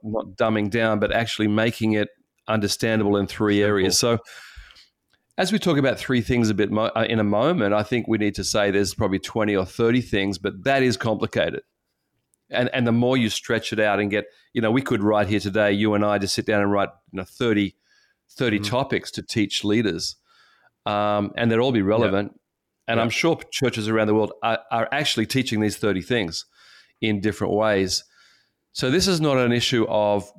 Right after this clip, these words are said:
Speaker 1: being unique or special. You know,
Speaker 2: Mm-hmm.
Speaker 1: Lifehouse, we're not special, but it is trying to organize, which is, I think, you, the process, trying to simplify that.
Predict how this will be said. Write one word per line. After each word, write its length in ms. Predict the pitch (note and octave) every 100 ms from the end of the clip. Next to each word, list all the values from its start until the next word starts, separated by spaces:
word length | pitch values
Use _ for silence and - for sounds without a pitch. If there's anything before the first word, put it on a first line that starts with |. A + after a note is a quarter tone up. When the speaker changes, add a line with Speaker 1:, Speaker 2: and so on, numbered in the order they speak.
| G2
Speaker 1:
being 280 | A#2 A2 G#2
unique 580 | G#2 A2 B2+ A#2+ - -
or 140 | A2
special. 680 | G2 - A#2+ C#3 - F#2+ G#2+ - _ _ _
You 80 | G#2
know, 120 | G2
Speaker 2:
Mm-hmm. 300 | G#2+ A2+ A2+
Speaker 1:
Lifehouse, 160 | F#2+ G#2
we're 60 |
not 140 | G2+ -
special, 560 | - A2 A2 - E2+ G2
but 160 | A2
it 120 | A2 G#2+
is 320 | A#2+ G#2+ -
trying 320 | - B2 A#2
to 80 | G#2+ -
organize, 600 | G#2+ A#2 B2+ A2+ G2 F#2 F#2+
which 120 | F2
is, 120 | F#2
I 60 | F2+
think, 180 | G2 D2+
you, 200 | F#2+ -
the 100 | F#2
process, 640 | - A#2 A#2+ - E2 - - _ _ _ _ -
trying 300 | - C3+ B2
to 160 | G#2+ - - _ _
simplify 960 | - - - D3 D3+ D3+ - G#2 F#2 F#2+
that. 160 | G2